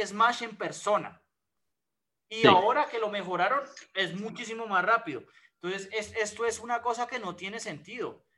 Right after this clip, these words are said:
Speaker 1: Que estén
Speaker 2: Realmente,
Speaker 1: trabajando
Speaker 2: realmente el valor agregado de Nintendo no son los juegos. Sabe que, que, o sea, yo que he estado est-, estos últimos dos días mirando mucho la tienda de ventas,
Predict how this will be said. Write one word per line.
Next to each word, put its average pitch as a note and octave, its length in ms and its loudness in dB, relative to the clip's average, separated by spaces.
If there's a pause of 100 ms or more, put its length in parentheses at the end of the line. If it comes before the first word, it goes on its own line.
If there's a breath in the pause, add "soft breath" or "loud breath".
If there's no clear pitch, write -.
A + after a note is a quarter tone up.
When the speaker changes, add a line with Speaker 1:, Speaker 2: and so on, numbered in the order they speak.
(140)
Speaker 1:
Que D#3 100 -6
estén F3+ 260 -6
Speaker 2:
Realmente, G3 500 12
Speaker 1:
trabajando F3 80 10
Speaker 2:
realmente F#3 360 10
el G3+ 60 10
valor G3 300 12
agregado E3+ 440 10
de E3+ 60 12
Nintendo D3+ 480 12
no D#3 200 12
son D#3+ 180 12
los D#3 160 12
juegos. G#2 320 10
Sabe C3 260 10
que, C#3 360 8
que, B2+ 320 12
o A#2 80 8
sea, A#2+ 200 8
yo A#2 140 10
que - 80 4
he A#2+ 40 6
estado C3 480 10
est-, - 260 4
estos - 180 0
últimos C3 380 2
dos A2+ 160 6
días A#2 200 10
mirando A2+ 400 8
mucho A#2 380 4
la B2 180 8
tienda G#2+ 440 8
de A#2 160 10
ventas, G#2 480 4